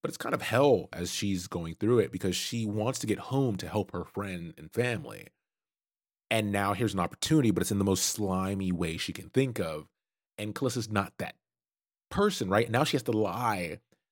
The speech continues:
to Tyrus, who has wholeheartedly been trying to help her. Rise is whatever. <laughs> Rise has been fucking her, fucking off, right? Like, he doesn't care. She doesn't care about Rise too much. But yeah, but now she's given an opportunity to actually accomplish the,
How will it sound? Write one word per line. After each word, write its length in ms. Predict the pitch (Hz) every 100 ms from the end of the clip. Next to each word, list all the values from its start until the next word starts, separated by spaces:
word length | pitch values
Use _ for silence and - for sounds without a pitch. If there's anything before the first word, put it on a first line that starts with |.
| -
to 100 | 120
Tyrus, 500 | - 135 139 113 -
who 140 | 98
has 100 | 92
wholeheartedly 680 | - 135 - 160 175 113 95
been 140 | 90
trying 280 | 82 87 82
to 80 | 78
help 300 | 71 127 101
her. 180 | 80 64 -
Rise 220 | 143 143 113
is 100 | 82
whatever. 220 | 76 - _
<laughs> 160 | - -
Rise 200 | 104 107
has 80 | 95
been 220 | 85 82 -
fucking 240 | 90 -
her, 80 | 62 - -
fucking 240 | 90 76
off, 180 | - -
right? 200 | 82 80
Like, 100 | 87
he 40 |
doesn't 180 | 117 85
care. 180 | - - _ _ _ -
She 80 | 147
doesn't 80 |
care 100 | 139
about 140 | 110 76
Rise 180 | 73 -
too 100 | -
much. 180 | - - _ _ _ _ _ _ _ _ - -
But 120 | 196
yeah, 160 | 214 - _ _ _ -
but 240 | 117 160
now 260 | 117 123 139
she's 160 | 147
given 200 | 123 120
an 40 | 113
opportunity 460 | 101 - 110 98
to 240 | 95 - 110 -
actually 460 | 92 - - 107
accomplish 600 | - - - 87 98 92
the, 180 | - 95